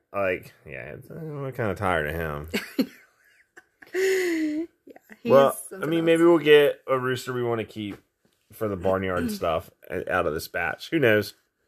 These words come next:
Speaker 2: Yeah, maybe. Well, I feel like we'll have enough roosters between everything. The other thing that we did since the last podcast was we pulled the trigger on two sets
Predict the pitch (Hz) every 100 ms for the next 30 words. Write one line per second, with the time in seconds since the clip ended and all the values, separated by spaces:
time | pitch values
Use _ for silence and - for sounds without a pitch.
0 | _ _ _ _ _ - 247 294 214 185
1 | 175 196 214 - 247 202 175 180 175 170
2 | 165 - 180 175 - 170 170 175 165 185
3 | 202 175 156 175 202 _ - - - _
4 | _ _ - 220 220 330 359 302 262 220
5 | 202 196 185 185 185 180 180 - - 196
6 | 190 190 175 165 - 175 160 - 170 160
7 | 170 180 170 175 - 196 185 - 214 208
8 | 196 190 185 185 190 - 240 247 247 254
9 | 247 240 - - - 196 175 - - -